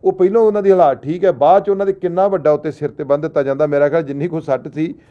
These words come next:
ਉਹ 'ਤੇ ਇੱਕ ਟੇਪ ਨਾਲ ਵੀ ਡ-, ਬੰਦਾ ਕਵਰ ਕੀਤਾ ਜਾ ਸਕਦਾ। ਵੀ ਇੰਨਾ ਵੱਡਾ ਡਰਾਮਾ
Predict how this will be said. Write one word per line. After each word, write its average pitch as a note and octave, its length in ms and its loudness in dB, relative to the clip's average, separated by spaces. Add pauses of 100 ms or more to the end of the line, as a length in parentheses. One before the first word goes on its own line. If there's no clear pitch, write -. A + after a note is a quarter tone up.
(180)
ਉਹ D#3+ 160 0
'ਤੇ F#3+ 140 2
ਇੱਕ - 100 -4
ਟੇਪ E3 300 -4
ਨਾਲ G3 140 -2
ਵੀ G#3 60 -4
ਡ-, F#3+ 80 -2
ਬੰਦਾ E3 320 -2
ਕਵਰ E3 240 -4
ਕੀਤਾ D3+ 220 -6
ਜਾ C#3 180 0
ਸਕਦਾ। C3+ 120 -6
ਵੀ F3+ 180 -14
ਇੰਨਾ A#3 340 0
ਵੱਡਾ F#3+ 260 2
ਡਰਾਮਾ C#3+ 500 -4